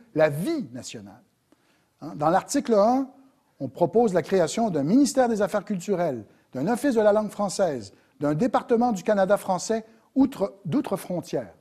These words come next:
beau, euh, belle expression, un conseil provincial des arts, une commission des monuments historiques, un bureau provincial d'urbanisme. Hein, le Parti libéral aussi propose un autonomisme beaucoup plus offensif. La création de ministères des Affaires fédérales provinciales,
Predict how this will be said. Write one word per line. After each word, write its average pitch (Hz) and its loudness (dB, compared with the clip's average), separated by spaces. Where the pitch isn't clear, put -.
beau, 107 -14
euh, 90 -20
belle 135 -8
expression, 156 -12
un 147 0
conseil 262 4
provincial 202 2
des 160 0
arts, 185 2
une 139 -4
commission 247 4
des 208 2
monuments 175 0
historiques, 151 -4
un 143 -2
bureau 247 4
provincial 190 -2
d'urbanisme. 156 -4
Hein, - -20
le 151 -4
Parti 233 0
libéral 233 4
aussi 220 -2
propose 220 -2
un 165 -2
autonomisme 196 -4
beaucoup 233 -2
plus 226 -4
offensif. - -12
La 135 -6
création 226 2
de 202 4
ministères 185 2
des 170 0
Affaires 165 -2
fédérales 175 -2
provinciales, 160 -4